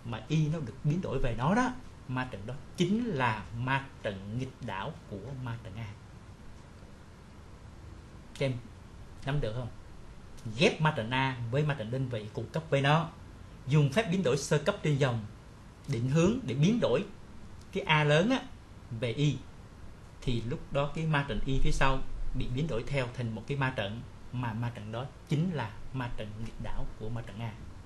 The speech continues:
Thế phép biến đổi sơ cấp trên dòng mà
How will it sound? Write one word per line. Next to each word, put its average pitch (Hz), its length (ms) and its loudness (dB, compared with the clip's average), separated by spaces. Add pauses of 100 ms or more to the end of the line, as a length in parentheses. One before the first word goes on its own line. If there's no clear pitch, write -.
(1600)
Thế 214 300 4
phép 247 140 8
biến 214 160 8
đổi 139 200 8
sơ 180 380 8
cấp 262 120 6 (100)
trên 170 180 6
dòng 123 340 4 (720)
mà 117 80 -2